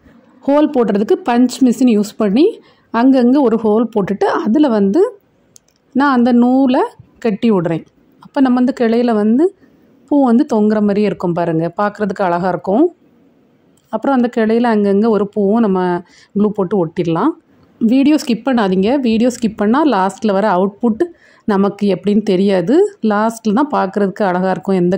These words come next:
கிராஃப்ட்டும் ஆர்ட்னாலுமே. அதனால வீடியோ skip பண்ணாதீங்க யாருமே. அப்படி உங்களுக்கு இடையில skip பண்ணா கூட கொஞ்சம் பண்ணிட்டு லாஸ்ட்ல கண்டிப்பா பாருங்க அவுட்புட்டை. ஓகேவா? இப்ப பாருங்க, எல்லாமே நான் கட்டிட்டேன்.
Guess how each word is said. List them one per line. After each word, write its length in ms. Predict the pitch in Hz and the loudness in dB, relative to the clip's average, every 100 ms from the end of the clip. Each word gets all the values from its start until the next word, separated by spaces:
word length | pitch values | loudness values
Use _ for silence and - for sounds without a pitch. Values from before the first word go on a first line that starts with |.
| - | -2
கிராஃப்ட்டும் 460 | 175 175 - 190 180 | -4 -4 -2 -2 0
ஆர்ட்னாலுமே. 640 | 170 185 175 165 170 170 285 349 - _ _ _ 220 | -2 -2 -2 0 -2 0 0 -2 -12 _ _ _ -2
அதனால 260 | 202 214 247 | 0 0 0
வீடியோ 220 | 214 220 240 | 2 2 0
skip 240 | - 208 - | -2 -6 -4
பண்ணாதீங்க 460 | 208 185 175 175 175 175 | -2 -2 -2 -2 0 0
யாருமே. 320 | 170 170 208 339 - _ _ _ _ _ _ _ 208 | -2 -2 0 -2 -6 _ _ _ _ _ _ _ -8
அப்படி 180 | 202 202 | -2 0
உங்களுக்கு 260 | 196 185 190 | 2 0 0
இடையில 180 | 196 220 | -2 -2
skip 240 | - 220 254 | -4 -6 0
பண்ணா 180 | 254 233 | 0 0
கூட 80 | 233 285 | -2 -2
கொஞ்சம் 240 | 214 202 196 | -2 0 0
பண்ணிட்டு 300 | 190 214 254 208 | -2 -2 -2 -2
லாஸ்ட்ல 300 | 180 - 202 - | -2 -6 -10 -6
கண்டிப்பா 280 | 185 190 202 190 | -4 -4 -4 -4
பாருங்க 320 | 180 180 180 247 208 | -2 0 -2 -2 -2
அவுட்புட்டை. 460 | 175 - 170 180 302 - _ _ _ _ _ _ _ 214 | -4 -6 -6 -4 -6 -8 _ _ _ _ _ _ _ -8
ஓகேவா? 320 | - 196 208 208 - _ _ _ _ _ _ _ 220 | -4 -2 -2 -2 -6 _ _ _ _ _ _ _ -6
இப்ப 160 | 208 202 | -4 -2
பாருங்க, 280 | 196 196 202 262 | -2 0 -2 0
எல்லாமே 280 | 202 196 208 202 | 0 0 0 0
நான் 160 | 196 | -2
கட்டிட்டேன். 480 | 185 208 196 202 | -4 -4 -2 0